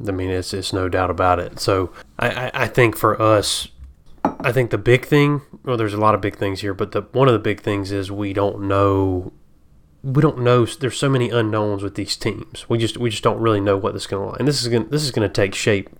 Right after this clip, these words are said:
over the course of the, the season. We're gonna find out pretty, pretty early on how some of these, these teams look, but, um, we're gonna find out a lot about ourselves come that back half. We're gonna, we're gonna really see what we're, what we're made of. But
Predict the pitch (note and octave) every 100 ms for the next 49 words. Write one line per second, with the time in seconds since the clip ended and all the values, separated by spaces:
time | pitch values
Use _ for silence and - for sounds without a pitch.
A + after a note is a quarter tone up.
0 | - G#2+ G2 - A2+ F#2+ F#2 F#2 - -
1 | - G2+ - G#2+ G2 F#2+ G#2 A#2+ G2+ -
2 | G2+ F#2+ F#2+ F#2 - A2 F#2+ - - -
3 | - - - D#3 G#2 G#2+ G2 G2 G2 F#2+
4 | F2+ - - G2+ G2 - G2+ F#2+ F#2 -
5 | B2+ A2 - G2+ F#2+ F#2+ G2 F#2 G2+ F#2
6 | - - - - - - F#2+ F2+ - B2+
7 | A2 G#2+ G#2 G2 - G#2+ G2 G2+ G2 G2+
8 | G2+ G2 G2+ G2 F2+ - G2+ F2+ - -
9 | - _ _ - A2 G2 G2 G#2 G2 F2+
10 | G2+ G2 - - C3 G2+ G2+ F#2+ G#2+ G2+
11 | G2 G2+ F#2+ - G#2+ G2 F#2+ G2 F#2+ -
12 | - _ - - - B2+ G#2 G2 G2+ G2
13 | F#2 F#2+ F2+ G2+ F#2